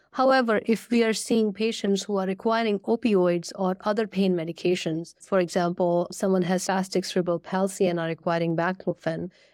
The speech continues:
and require the medication to be put in close to the spinal cord at that level, then the intrathecal pumps would be used there. Sometimes we see patients with both the etiologies where they have neuropathic pain and they have required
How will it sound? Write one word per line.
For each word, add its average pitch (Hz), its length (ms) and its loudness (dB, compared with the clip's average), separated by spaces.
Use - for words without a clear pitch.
and 190 260 4
require 190 380 4
the 185 100 0
medication 185 600 2
to 185 80 2
be 175 160 0
put 190 280 -4
in 175 440 0
close 208 220 2
to 196 100 0
the 175 80 0
spinal 170 320 -2
cord 170 320 -2
at 165 160 -4
that 170 240 0
level, 175 400 2
then 233 460 4
the 196 100 2
intrathecal 196 640 2
pumps 202 380 -2
would 190 100 2
be 180 100 2
used 180 440 0
there. 170 240 -2
Sometimes 269 500 2
we 240 180 2
see 233 320 0
patients 220 480 0
with 175 180 2
both 214 300 2
the 190 160 2
etiologies 165 640 0
where 190 160 4
they 190 140 2
have 226 220 0
neuropathic 202 680 -2
pain 175 300 0
and 185 240 2
they 196 100 4
have 196 160 2
required 185 460 0